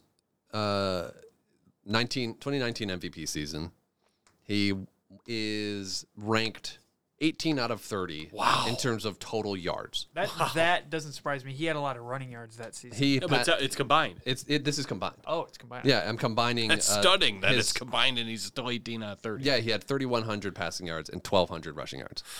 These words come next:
Speaker 1: uh, in that season. And that
Speaker 3: Wow.
Speaker 1: combines for forty-three hundred, which puts him at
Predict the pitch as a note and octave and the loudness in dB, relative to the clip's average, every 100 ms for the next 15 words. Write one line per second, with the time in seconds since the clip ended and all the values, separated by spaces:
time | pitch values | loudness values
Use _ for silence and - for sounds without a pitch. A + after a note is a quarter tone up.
0 | - - - - E2+ - F#2+ F2+ D#2 - | -14 -16 -14 -8 -8 -6 -6 -4 -4 -6
1 | D#2+ D2 C#2 - _ _ F2 E2 E2+ G2+ | -8 -8 -10 -12 _ _ -2 -2 2 2
2 | B2+ G2 F2+ F2 E2+ E2 G2 E2+ D#2 D#2 | 2 -2 -4 -6 -8 -10 -6 -6 -4 -2
3 | D#2 D2 C#2+ D2 _ - F#2+ G2 E2 E2+ | -2 -2 -4 -6 _ -10 -2 0 2 0
4 | D2 C#2 - F#2+ C2 | -2 -6 -6 -4 -4